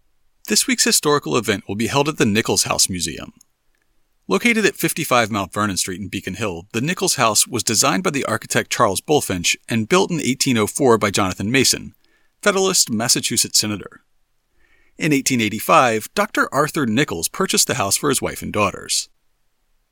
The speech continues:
Their eldest daughter, Rose Standish Nichols, was a notable landscape architect, writer, and suffragist, and she eventually inherited the house. Nichols owned and cared for the house from nineteen thirty-five until her death in nineteen sixty.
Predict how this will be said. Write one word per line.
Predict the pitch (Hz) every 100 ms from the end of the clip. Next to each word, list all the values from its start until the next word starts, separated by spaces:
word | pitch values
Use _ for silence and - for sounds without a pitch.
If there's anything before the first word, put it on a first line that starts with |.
| _ -
Their | 127 -
eldest | 135 175 - -
daughter, | 147 123 87
Rose | 87 104 139 151
Standish | - 131 117 104 120
Nichols, | 110 78 - - -
was | - 110
a | 110
notable | 104 143 143 117
landscape | 110 147 - 165
architect, | 156 143 147 139 - -
writer, | 107 90 90 98
and | 101
suffragist, | - 131 - - - - - _ _ -
and | 151
she | -
eventually | 175 170 165 180
inherited | 170 104 90 85
the | 82
house. | 90 101 - - - - - _ _ _ _ _ _ _ _ _
Nichols | - 208 127 214 -
owned | 139 139
and | 113
cared | - 135 127
for |
the | 117
house | - 90
from | - 98
nineteen | 101 156 - 156
thirty-five | 135 107 98 127 120 117
until | 110 107 185 165
her | 165 160
death | 95 -
in | 113
nineteen | 95 - 92 76
sixty. | - 123 - -